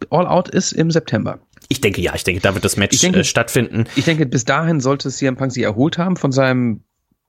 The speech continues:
Speaker 1: Bruch, ne? Es war
Speaker 2: Mhm.
Speaker 1: ein Fuß gebrochen, wie auch immer.
Speaker 2: Mhm.
Speaker 1: Ähm, aber ich hatte tatsächlich gelesen, dass, äh, Tony Khan da wirklich sehr vorsichtig ist, gerade was Gehirnerschütterungen angeht, Daniel Bryan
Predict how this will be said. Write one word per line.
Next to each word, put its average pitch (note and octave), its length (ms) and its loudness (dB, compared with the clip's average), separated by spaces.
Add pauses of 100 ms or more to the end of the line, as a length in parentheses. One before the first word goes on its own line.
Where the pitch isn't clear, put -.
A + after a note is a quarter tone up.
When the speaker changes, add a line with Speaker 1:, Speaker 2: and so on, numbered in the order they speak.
(160)
Speaker 1:
Bruch, B2+ 380 2
ne? B2 100 2
Es A3 200 0
war C3 200 2
Speaker 2:
Mhm. A#2 120 -2
Speaker 1:
ein A2 40 -6
Fuß - 320 -4
gebrochen, C#3 400 0
wie C3 40 4
auch A#2+ 80 4
immer. C#3+ 220 4
Speaker 2:
Mhm. B2+ 60 0 (600)
Speaker 1:
Ähm, B2 380 6
aber C#3+ 140 4
ich E3 80 0
hatte F#3 100 0
tatsächlich F3+ 320 0
gelesen, G3 320 2
dass, A2+ 180 0
äh, C3+ 120 -2
Tony C3+ 240 2
Khan C#3 180 2
da C#3 100 4
wirklich C3 260 0
sehr B2+ 120 4
vorsichtig D3+ 400 0
ist, - 180 -2
gerade C3+ 160 0
was B2+ 140 0
Gehirnerschütterungen B2+ 640 2
angeht, A2+ 360 2
Daniel G#2+ 200 2
Bryan A2 500 2